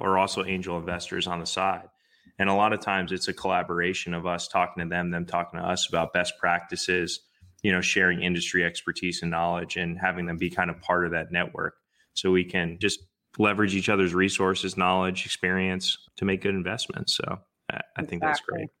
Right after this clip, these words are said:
Speaker 1: great.
Speaker 2: Yep.
Speaker 1: And, and I, I assume that the other piece of that is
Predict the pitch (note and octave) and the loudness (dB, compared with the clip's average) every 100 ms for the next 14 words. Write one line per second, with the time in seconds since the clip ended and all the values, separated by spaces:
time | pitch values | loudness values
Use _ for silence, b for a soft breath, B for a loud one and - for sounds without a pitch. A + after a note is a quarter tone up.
0 | B B B F3 E3 E3 C#3+ - - _ | B B B -4 0 2 2 0 -14 _
1 | D3 D3+ - C3 C3 C3 F3+ D#3+ C3+ G#2 | 2 4 6 6 4 2 0 0 0 2
2 | A2 A2 - G#2 F#2 F#2+ F#2 F2+ F2 - | 2 0 -2 -4 0 0 0 -2 -6 -8